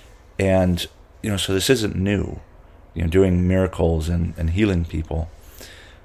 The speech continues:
And it's not clear, at least from this short passage, um,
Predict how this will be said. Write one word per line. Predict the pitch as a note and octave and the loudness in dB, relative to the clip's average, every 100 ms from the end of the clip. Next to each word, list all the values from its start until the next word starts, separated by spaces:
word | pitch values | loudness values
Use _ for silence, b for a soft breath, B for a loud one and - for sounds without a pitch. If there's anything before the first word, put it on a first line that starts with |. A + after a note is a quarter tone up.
| - | -8
And | F#2+ | -4
it's | F#2+ | 0
not | A2 A2 | 0 0
clear, | - G#2 F#2+ | 0 0 0
at | F#2 | 0
least | G2 - | -2 -4
from | F2+ F2 | -2 0
this | F2+ | 0
short | - - F2+ - | -2 -2 -2 -4
passage, | - A#2 A2+ F2 E2 E2 D#2 - - B B B B B - | -4 -2 -2 -2 -2 -2 -6 -12 -18 B B B B B -14
um, | E2 E2 E2 D#2+ - | -6 -4 -4 -6 -10